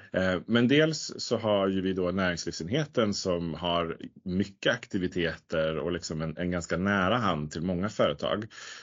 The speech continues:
Eh, och sen har vi även oss då som destination och nä-, och näringslivsbolag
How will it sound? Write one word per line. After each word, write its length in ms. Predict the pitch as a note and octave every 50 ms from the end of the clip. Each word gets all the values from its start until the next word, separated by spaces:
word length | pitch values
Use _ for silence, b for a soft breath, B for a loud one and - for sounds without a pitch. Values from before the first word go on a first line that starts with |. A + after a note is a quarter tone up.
| B B
Eh, 160 | F2 F2 F2+
och 160 | - - G#2 -
sen 180 | - G2 F#2+
har 60 | G2 F#2
vi 100 | F#2 F#2
även 380 | F2 E2 F2 E2+ F2 E2+ -
oss 300 | - - A2 A2+ - -
då 160 | - F2 E2+
som 360 | E2 - - D#2+ D2 D#2 D#2+ D2+
destination 540 | E2 E2 - - D2+ D2+ - F#2 F#2 F2+
och 60 | E2+ E2+
nä-, 200 | E2+ E2 E2 -
och 140 | - F2 F2+
näringslivsbolag 380 | F2+ E2+ D#2+ D#2 D#2 - D#2